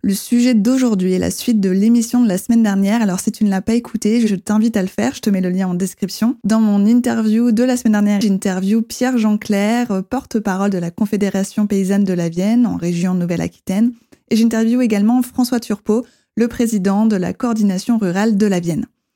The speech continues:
Tous les trois, on discute des différents types d'agriculture, du quotidien d'un agriculteur, d'une agricultrice. On parle également du poids de la paperasse, de la rémunération ou encore de la concurrence déloyale.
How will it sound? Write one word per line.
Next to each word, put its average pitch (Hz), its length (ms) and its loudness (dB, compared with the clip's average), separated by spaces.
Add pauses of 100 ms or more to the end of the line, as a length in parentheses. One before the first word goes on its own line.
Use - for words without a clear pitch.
(440)
Tous 285 140 -4
les 240 120 2
trois, - 200 -8
on 202 100 0
discute 196 360 -2
des 190 100 0
différents 214 460 0
types 233 360 -4
d'agriculture, 220 960 -2
du 196 160 -4
quotidien 220 600 0
d'un 196 180 2
agriculteur, 196 680 -2
d'une 185 180 -2
agricultrice. 180 840 -4
On 214 100 2
parle 208 180 0
également 214 320 2
du 208 100 2
poids 208 160 -2
de 196 80 0
la 160 140 -2
paperasse, 226 720 -4
de 196 100 -2
la 175 120 -2
rémunération 214 840 2
ou 226 100 2
encore 196 300 0
de 190 60 0
la 165 100 -2
concurrence 226 680 0
déloyale. 185 840 2